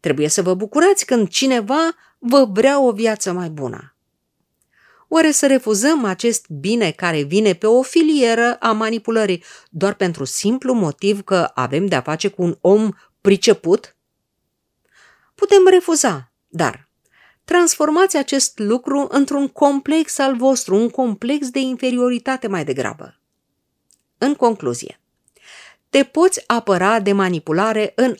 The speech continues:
ambele cazuri. Alegerea îți aparține. Mecanismul cel mai sigur de a descoperi cu ce fel de manipulare ai de-a face este prin întrebările pe care le-am repetat de două ori în această rubrică.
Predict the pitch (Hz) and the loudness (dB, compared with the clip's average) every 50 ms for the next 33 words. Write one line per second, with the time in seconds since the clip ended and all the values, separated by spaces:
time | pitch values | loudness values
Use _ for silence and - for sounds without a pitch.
0 | _ - 233 294 330 311 269 233 196 147 110 - - - 95 - - - - - | _ 0 0 2 2 2 0 0 -2 -2 -4 -6 -8 -10 -8 -8 -10 -12 -12 -20
1 | _ _ _ _ _ _ _ _ _ _ _ _ _ _ _ _ _ _ - 240 | _ _ _ _ _ _ _ _ _ _ _ _ _ _ _ _ _ _ -4 -2
2 | 254 262 285 269 - 262 247 240 233 226 226 240 _ _ - 190 - 190 165 - | 0 0 0 -2 -2 -2 -4 -2 -4 -8 -10 -12 _ _ -8 -6 -6 -6 -8 -8
3 | 143 120 - - - - - - _ _ _ _ _ _ _ _ _ _ _ _ | -10 -14 -12 -12 -16 -16 -16 -20 _ _ _ _ _ _ _ _ _ _ _ _
4 | _ _ _ - - - - - - 170 160 - 151 131 131 143 147 - - 147 | _ _ _ -20 -20 -20 -16 -6 -2 -2 0 0 0 -2 -2 -2 -4 -4 -6 -6
5 | 135 - - - 165 165 160 151 147 147 - - - 240 254 220 175 139 110 - | -6 -4 -2 -2 -2 0 0 -2 -2 -2 -2 -2 0 0 0 -2 -2 -6 -6 -6
6 | 123 131 127 123 127 131 135 139 - - - 156 - 165 165 185 214 196 165 - | -6 -4 -4 -4 -4 -4 -2 -2 -2 0 -2 -2 0 0 0 2 2 0 0 -4
7 | - _ _ _ - - - - 349 302 - - 247 226 196 170 175 165 160 156 | -18 _ _ _ -6 -4 0 2 2 2 2 2 2 2 2 2 0 -2 -2 -2
8 | 156 160 143 - 151 151 170 170 147 123 113 120 120 - - - - - - - | -4 -6 -6 -4 -4 -2 -2 -2 -2 -4 -4 -6 -6 -8 -12 -10 -8 -8 -8 -8
9 | - - - 277 _ _ _ _ - 415 427 392 - 370 359 - 359 339 339 339 | -8 -8 -10 -10 _ _ _ _ 4 4 4 6 4 0 0 0 2 2 2 0
10 | - _ - - 392 392 - 392 349 254 240 269 262 269 277 269 277 277 - 277 | -2 _ -2 2 2 6 6 6 4 6 4 4 4 4 2 2 0 0 0 -2
11 | - 277 269 269 277 269 262 254 254 240 247 247 262 240 247 - 269 294 269 285 | -2 0 0 0 2 2 0 0 2 0 0 0 0 -2 -2 -2 -2 0 0 0
12 | 277 240 233 269 269 277 285 277 269 269 254 226 202 185 - - 180 175 - - | -2 0 0 2 2 4 4 4 4 2 2 0 0 -2 -2 -2 -4 -4 -4 -4
13 | 160 160 156 139 135 127 - 135 113 - - | -4 -2 -2 -4 -6 -8 -4 -4 -4 -4 -4